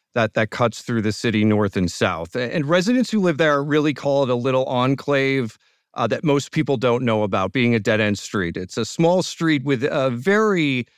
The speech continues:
big sense of community. So residents take pride in their properties, yards, uh, and for the most part, really, really enjoy living there, with the exception of, of one neighboring home, which, uh, takes us to seventy-five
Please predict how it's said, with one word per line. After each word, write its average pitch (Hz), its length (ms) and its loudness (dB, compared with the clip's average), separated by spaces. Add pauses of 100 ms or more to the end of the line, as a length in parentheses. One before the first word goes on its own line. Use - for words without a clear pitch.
(240)
big 156 240 0
sense 139 380 0
of 117 100 -4
community. 98 480 -2
So 131 140 -6
residents 147 640 0
take 139 260 -4
pride 131 260 0
in 123 100 0
their 110 120 0
properties, 147 640 0
yards, 131 680 0 (400)
uh, 117 240 -2
and 131 140 -2
for 143 80 2
the 131 80 0
most 160 400 2
part, 113 460 0
really, 160 480 0
really 135 500 0
enjoy 120 480 0
living 113 360 0
there, 104 220 2
with 147 520 -2 (480)
the 139 100 0
exception 131 580 0
of, 107 320 -2
of 127 140 -2
one 117 240 2
neighboring 107 400 2
home, 98 400 0
which, - 320 -4
uh, 110 180 0
takes 131 360 -4
us 117 220 -2
to 113 340 -2
seventy-five 110 960 0